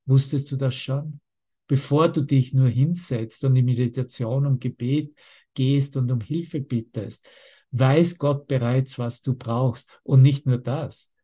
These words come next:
und hat es dir bereits gegeben. Das ist die gute Nachricht.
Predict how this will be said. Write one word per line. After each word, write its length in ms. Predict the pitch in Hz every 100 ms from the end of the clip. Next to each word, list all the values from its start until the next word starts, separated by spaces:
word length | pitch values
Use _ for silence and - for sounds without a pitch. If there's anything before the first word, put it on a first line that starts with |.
| _
und 320 | - 131 113 -
hat 240 | 143 143
es 220 | 131 -
dir 260 | - 139 135
bereits 400 | 113 117 123 -
gegeben. 640 | 107 - 120 139 98 101 _ _ _ _ _ _ _ _ _ _ _ _ _ _ _ - -
Das 200 | 139 160
ist 200 | 135 131
die 80 | -
gute 280 | 127 -
Nachricht. 560 | 113 110 104 - 110